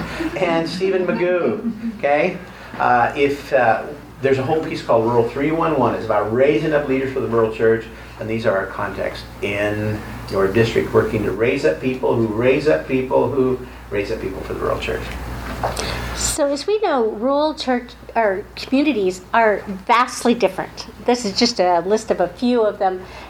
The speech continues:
Speaker 2: but your community is probably different than the one just down the road. And, uh, Carl Vader says, "The smaller the community, the more, uh, diverse, or the more, uh, uh, unlike the next one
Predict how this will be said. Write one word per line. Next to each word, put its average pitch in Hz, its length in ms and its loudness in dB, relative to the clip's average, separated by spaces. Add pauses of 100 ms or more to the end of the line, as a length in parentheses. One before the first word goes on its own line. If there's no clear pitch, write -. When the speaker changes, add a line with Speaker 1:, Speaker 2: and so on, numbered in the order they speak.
Speaker 2:
but 247 240 2
your 339 180 2
community 247 760 2
is 233 160 0
probably 294 540 2
different 269 320 2
than 226 140 2
the 226 80 6
one 214 220 4
just 233 240 0
down 208 180 2
the 185 80 2
road. 180 340 2 (680)
And, 233 680 2 (360)
uh, 190 520 2 (220)
Carl 233 320 2
Vader 226 320 2
says, 214 300 0
"The 214 140 0
smaller 285 520 2
the 392 100 2
community, 285 560 4
the 226 140 2
more, 254 560 2 (360)
uh, 220 200 4
diverse, 247 720 2
or 269 140 4
the 269 120 2
more, 285 540 4 (480)
uh, 220 320 4 (220)
uh, 254 140 4 (440)
unlike 262 840 2
the 220 80 4
next 262 420 0
one 214 320 2